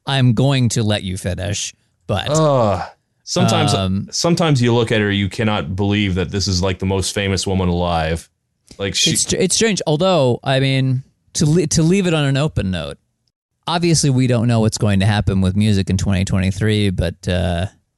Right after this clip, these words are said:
Speaker 1: she's gonna win something next year, right?
Speaker 2: Taylor?
Speaker 1: Yeah.
Speaker 2: She's, she deliberately post-, like, put out that new album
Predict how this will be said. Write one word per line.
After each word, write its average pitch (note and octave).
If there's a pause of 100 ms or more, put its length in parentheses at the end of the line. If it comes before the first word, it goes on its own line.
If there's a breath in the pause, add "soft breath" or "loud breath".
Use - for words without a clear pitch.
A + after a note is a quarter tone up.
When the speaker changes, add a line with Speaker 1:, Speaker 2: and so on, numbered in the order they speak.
(280)
Speaker 1:
she's -
gonna B2
win A2+
something -
next G2
year, F2+
right? G#2 (260)
Speaker 2:
Taylor? C3+ (480)
Speaker 1:
Yeah. G2+ (240)
Speaker 2:
She's, F#2+ (400)
she -
deliberately A#2+ (460)
post-, -
like, G2+ (560)
put C3
out A2
that G2
new G#2
album F#2+